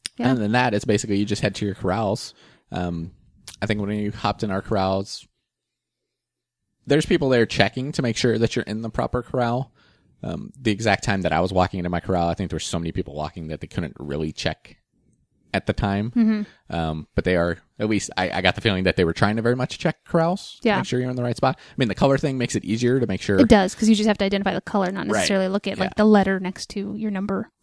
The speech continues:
Speaker 2: But then, you know, because there's a couple blue corrals and a couple red corrals,
Speaker 1: Right.
Speaker 2: whether that's correct or not, they're probably taking less of an interest in that. But,
Speaker 1: Yeah.
Speaker 2: um,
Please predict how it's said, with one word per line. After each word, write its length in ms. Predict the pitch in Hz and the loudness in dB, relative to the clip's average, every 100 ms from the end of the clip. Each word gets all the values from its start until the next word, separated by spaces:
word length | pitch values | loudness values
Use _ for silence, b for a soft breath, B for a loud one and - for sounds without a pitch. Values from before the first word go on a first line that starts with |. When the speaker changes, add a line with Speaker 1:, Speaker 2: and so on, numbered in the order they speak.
| - | -10
Speaker 2:
But 140 | 117 120 | 0 2
then, 320 | 113 98 92 - _ - _ _ - | 4 2 -2 -8 _ -20 _ _ -4
you 80 | |
know, 100 | 92 | -2
because 200 | 80 107 | 0 -2
there's 160 | 110 92 | 0 0
a 40 | |
couple 220 | - 110 87 | 2 0 0
blue 200 | 95 92 | 0 0
corrals 460 | 90 87 82 82 | 0 0 0 -2
and 120 | 90 | -4
a 40 | 85 | -6
couple 220 | - 85 | -4 -2
red 180 | 80 80 | -2 -4
corrals, 420 | 80 80 73 - | -4 -4 -6 -6
Speaker 1:
Right. 260 | 208 170 - | -4 -4 -8
Speaker 2:
whether 340 | - 101 98 92 | -4 0 0 2
that's 220 | 101 - | 0 2
correct 300 | 104 80 - | 0 0 -2
or 60 | |
not, 260 | 85 82 - | -4 -6 -4
they're 120 | 87 | -6
probably 260 | - 85 80 | -2 -4 -2
taking 340 | 85 82 73 | -6 -8 -10
less 240 | 82 - - | -8 -8 -8
of 60 | |
an 80 | 85 | -8
interest 340 | 87 - 107 104 | -8 -8 -10 -8
in 120 | 98 | -6
that. 220 | 101 120 _ | -8 -8 _
But, 120 | 139 | -8
Speaker 1:
Yeah. 200 | 151 156 | -6 -6
Speaker 2:
um, 220 | 85 78 | -6 -6